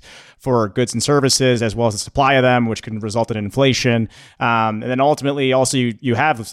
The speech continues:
some lo-, certain levels of political risk, right, due to resource scarcity. So I think as an investor, you need to start weighing those considerations as these issues become more profound, um, and you need to underwrite that risk. So it's either you're gonna be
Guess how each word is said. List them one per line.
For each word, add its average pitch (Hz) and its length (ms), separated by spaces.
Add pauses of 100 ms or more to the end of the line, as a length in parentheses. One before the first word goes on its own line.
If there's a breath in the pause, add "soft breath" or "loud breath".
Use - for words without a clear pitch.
some 143 200
lo-, 135 160
certain 139 280
levels 127 300
of - 60
political 123 360
risk, 117 380
right, 120 200
due 120 120
to 113 100
resource 117 400
scarcity. 110 540
So 117 240 (320 loud breath)
I 139 80
think 160 160
as 147 120
an 139 60
investor, 127 600
you 117 140
need 131 100
to 120 120
start 127 260
weighing 127 420
those 113 160
considerations 120 720
as 117 180
these 117 320
issues 123 240
become 120 280
more 117 140
profound, 123 580 (380 loud breath)
um, 113 480
and 147 300
you 131 80
need 131 80
to 123 180
underwrite 127 400
that 120 160
risk. 135 440
So 127 200
it's 117 140
either 123 320
you're 113 160
gonna 117 80
be 117 320